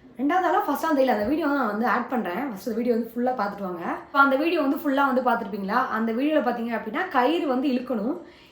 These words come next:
இழுக்கும் போது, ரொம்ப ப்ரெஷர் போட்டு இழுக்கும் போது அவரால முடியல, ரொம்ப ப்ரெஷர் போட்டு இழுத்துட்டாரு.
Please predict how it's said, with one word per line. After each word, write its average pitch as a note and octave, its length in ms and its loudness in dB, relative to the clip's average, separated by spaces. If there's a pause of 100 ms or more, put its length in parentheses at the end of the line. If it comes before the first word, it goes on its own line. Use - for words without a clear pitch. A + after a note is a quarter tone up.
இழுக்கும் F4 460 0
போது, F4 180 -2
ரொம்ப G#4+ 580 0
ப்ரெஷர் D4+ 380 -4
போட்டு E4+ 200 -4
இழுக்கும் D4+ 280 0
போது G4 160 -2
அவரால D#4 240 0
முடியல, F#4 280 -2
ரொம்ப C4+ 600 -2
ப்ரெஷர் C#4+ 360 -4
போட்டு F#4 180 -4
இழுத்துட்டாரு. B3 380 0